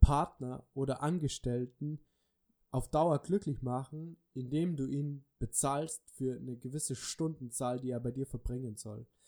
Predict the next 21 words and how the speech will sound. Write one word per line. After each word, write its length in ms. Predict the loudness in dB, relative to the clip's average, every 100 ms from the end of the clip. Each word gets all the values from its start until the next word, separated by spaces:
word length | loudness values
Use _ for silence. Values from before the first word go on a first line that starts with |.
| -20 _ 0
Erstens 560 | 0 0 -4 -8 -8
bringt 320 | -4 -2 0
er 80 | -2
keine 220 | 0 0
Leistung, 580 | 2 0 -2 -4 -8 -8 -6
zweitens, 760 | -2 0 0 -2 -8 -8 -6
wo 160 | 0 2
ist 160 | 2 0
der 160 | -2
Ansporn 640 | -2 -4 -6 0 2 2 -2
für 200 | -4 -2
ihn? 260 | -2 -4 _ _ _ _ _
Da 100 | -6
gibt's 340 | -2 -2 -4 -4
absolut 680 | -4 -4 -4 -2 -4 -6 -8
meiner 260 | -4 -2
Meinung 280 | -2 -2 -4
nach 160 | -6 -8
keinen 400 | -4 0 2 0
Ansporn 720 | 0 -2 -4 -2 2 2 0 -4 _ _ _ _ _
und 680 | 2 6 6 4 0 -6 -12